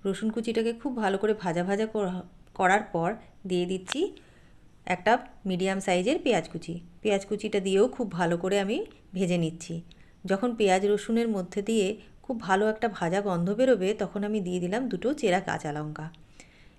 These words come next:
কাঁচা লঙ্কাটা দিয়েও কিছুক্ষণ ভেজে নেব। এরপরে দিয়ে দিচ্ছি বেছে কেটে ধুয়ে রাখা পুনকা শাক।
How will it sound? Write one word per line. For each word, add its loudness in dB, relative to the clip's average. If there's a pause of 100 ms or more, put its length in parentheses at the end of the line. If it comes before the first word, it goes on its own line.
(120)
কাঁচা 4
লঙ্কাটা 2
দিয়েও 6
কিছুক্ষণ -2
ভেজে 2
নেব। -2 (460)
এরপরে 4
দিয়ে 0
দিচ্ছি -2 (320)
বেছে 2
কেটে 0
ধুয়ে 0
রাখা 2 (460)
পুনকা 0
শাক। -2